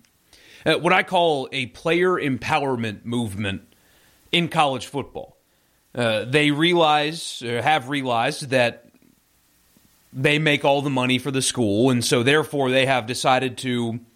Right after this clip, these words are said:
come together and ask for change, among other things, within their program. It's happened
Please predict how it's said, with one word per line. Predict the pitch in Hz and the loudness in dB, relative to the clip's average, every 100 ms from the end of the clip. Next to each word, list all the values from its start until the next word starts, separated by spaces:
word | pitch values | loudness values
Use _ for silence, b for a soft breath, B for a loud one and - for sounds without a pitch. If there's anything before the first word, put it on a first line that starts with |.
| _ b b b b | _ b b b b
come | 208 233 | 0 2
together | 214 170 180 185 175 | -2 0 0 2 2
and | 147 | 2
ask | 160 151 | 0 -2
for | - 151 | -6 -6
change, | - 170 165 135 | -2 0 0 -2
among | 139 135 135 131 | 0 0 0 0
other | 135 135 | 0 0
things, | 120 120 120 113 | 0 0 0 0
within | 123 117 110 | -2 0 2
their | 117 | 2
program. | 113 202 165 107 104 | 4 4 4 2 -2
It's | 104 | 0
happened | 190 185 143 113 | 0 0 -4 -6